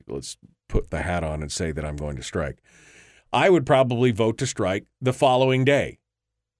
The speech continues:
right? Because I've, I've, it's my responsibility. I've taken these kids out and left them at school, and now you want me just to leave them there so that the parents are in a conundrum and everybody's up in a, and, and again, it's a union tactic of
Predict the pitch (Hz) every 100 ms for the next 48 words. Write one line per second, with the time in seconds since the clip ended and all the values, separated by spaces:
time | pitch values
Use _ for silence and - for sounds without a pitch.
0 | _ 98 113 151 180 120 127 117 120 -
1 | _ 110 110 87 120 113 160 202 - 170
2 | 147 143 190 139 113 165 - 151 139 -
3 | 156 131 139 180 175 117 117 139 139 147
4 | 131 117 - 196 156 113 110 _ _ _
5 | _ _ 127 131 127 139 147 147 139 143
6 | 156 135 135 135 117 104 139 220 156 135
7 | 123 120 123 117 131 120 107 107 - 175
8 | 165 139 131 120 107 131 147 170 135 113
9 | 113 135 160 139 143 131 127 135 131 107
10 | - - - - 139 156 160 143 190 147
11 | 135 135 131 190 196 143 123 - 202 196
12 | - 95 90 - _ _ _ _ _ _
13 | 135 135 120 101